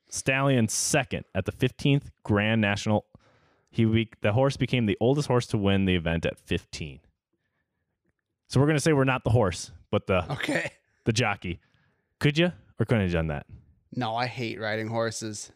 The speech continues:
Speaker 2: They hurt your man parts too much.
Speaker 1: I've never ridden a horse. I'm gonna say I couldn't have done that. <laughs> All right, second rapid question. In eighteen ninety, Norwegians, you're gonna, I know what you're gonna say right away, but just hear me out.
Speaker 2: Okay.
Speaker 1: In eighteen ninety, N-,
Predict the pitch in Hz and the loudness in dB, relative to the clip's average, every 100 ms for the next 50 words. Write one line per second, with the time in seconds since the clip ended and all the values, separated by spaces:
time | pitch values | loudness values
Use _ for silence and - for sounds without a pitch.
0 | - 120 131 113 113 117 117 107 110 - | -10 -4 -4 -4 -6 -6 -6 -8 -10 -10
1 | 113 110 110 - - _ _ - 110 127 | -8 -6 -6 -8 -14 _ _ -4 0 2
2 | 127 135 135 135 147 107 101 95 95 87 | 2 2 2 2 2 0 0 0 -2 -2
3 | - 120 98 90 80 - - _ _ _ | 0 0 2 0 0 -4 -4 _ _ _
4 | _ - - _ _ _ 127 160 135 - | _ -18 -18 _ _ _ 0 2 0 -4
5 | 127 165 160 151 131 - 131 110 104 98 | -2 0 2 2 2 2 2 2 4 4
6 | 104 - 151 190 - 190 170 151 151 120 | 4 2 -2 -2 0 2 4 4 4 4
7 | 107 107 135 156 165 160 - - _ _ | 6 6 6 6 4 4 -2 -14 _ _
8 | _ 110 104 98 - 110 113 113 110 113 | _ -2 -2 -2 -2 2 4 4 4 4
9 | 113 117 127 143 - 87 92 95 104 113 | 4 4 4 2 -4 -4 0 2 4 4
10 | 80 - - 131 123 - - 120 170 - | 2 -4 -12 -8 -8 -4 0 2 2 2
11 | 175 156 156 131 107 110 | 4 4 4 4 4 4